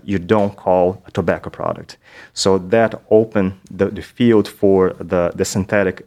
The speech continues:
uh, nicotine products, because what they advertise is that it's not a tobacco product, so it would not be under that legislation. Now, uh, synthetic nicotine products are under the F D A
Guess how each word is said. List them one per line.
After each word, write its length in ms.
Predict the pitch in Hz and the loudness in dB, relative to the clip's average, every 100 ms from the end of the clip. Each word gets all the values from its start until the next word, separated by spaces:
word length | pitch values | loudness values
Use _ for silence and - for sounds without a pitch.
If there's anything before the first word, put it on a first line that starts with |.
| 101 | -6
uh, 140 | 90 | -2
nicotine 400 | 117 151 127 95 | 0 0 -2 -6
products, 480 | 87 78 - - - - - _ _ | -4 -4 -4 -8 -10 -12 -20 _ _
because 440 | 90 - 95 - - 90 - | -14 -2 -2 -2 -8 -14 -4
what 240 | 101 90 | 0 0
they 120 | 92 98 | 0 0
advertise 680 | 120 120 - 98 92 87 | 2 0 0 -2 0 -2
is 280 | 90 87 - - | -2 -4 -6 -10
that 280 | - 87 85 | -6 -6 -6
it's 200 | 90 - | -8 -4
not 340 | 92 110 127 113 | 0 2 2 0
a 60 | |
tobacco 340 | - 87 82 - | -2 -6 -6 -6
product, 400 | 82 73 78 - | -6 -6 -8 -10
so 400 | - 85 82 - | -4 -2 -4 -8
it 100 | - | -6
would 140 | 92 101 | -4 0
not 260 | 104 95 | 0 0
be 160 | 92 92 - | -4 -6 -4
under 400 | 107 98 82 80 | -2 0 0 -4
that 240 | - 85 87 | -4 -8 -6
legislation. 640 | 85 82 - 82 - 87 _ - 98 | -8 -8 -8 -8 -10 -12 _ -12 -2
Now, 480 | 92 95 90 92 - - | 0 2 2 0 -2 -8
uh, 60 | 95 | -6
synthetic 680 | - 98 117 101 95 - | -2 -2 0 0 -2 -2
nicotine 400 | 104 120 - 98 | -2 -2 -2 -4
products 420 | - 101 104 120 | 0 0 0 -2
are 200 | 95 90 - | -2 -4 -2
under 220 | 95 101 | -2 0
the 220 | 87 - | -2 -4
F 140 | 92 - | -6 -4
D 200 | 92 90 | 0 0
A 140 | 90 | 0